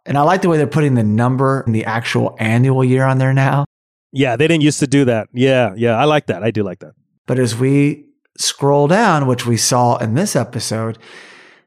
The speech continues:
Speaker 1: the tournament is now Saturday, right there, as I always wanted it, but it's Saturday, May eighteenth, twenty nineteen, says, "Enter now, All Valley Sports Arena." So this day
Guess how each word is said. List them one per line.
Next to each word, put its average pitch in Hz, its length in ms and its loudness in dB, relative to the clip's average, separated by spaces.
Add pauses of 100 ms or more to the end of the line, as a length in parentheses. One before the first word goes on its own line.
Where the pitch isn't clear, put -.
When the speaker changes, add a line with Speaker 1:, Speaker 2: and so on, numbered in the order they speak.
(140)
Speaker 1:
the 110 360 -4
tournament 147 540 -2
is 110 160 -4
now 113 240 -4
Saturday, 139 840 0 (520)
right 117 440 -2
there, 170 640 0 (180)
as 120 200 -2
I 117 180 0
always 175 340 2
wanted 147 400 2
it, 147 200 -2
but 120 100 -4
it's - 160 -8
Saturday, 151 840 0
May 120 440 0
eighteenth, 139 760 -4
twenty 127 380 -4
nineteen, 110 640 -4
says, 95 320 -10
"Enter 147 300 0
now, 110 520 -2 (580)
All 123 240 2
Valley 117 300 2
Sports 110 420 -6
Arena." 95 460 -10 (420)
So - 480 0 (560)
this 165 420 0
day 135 540 -2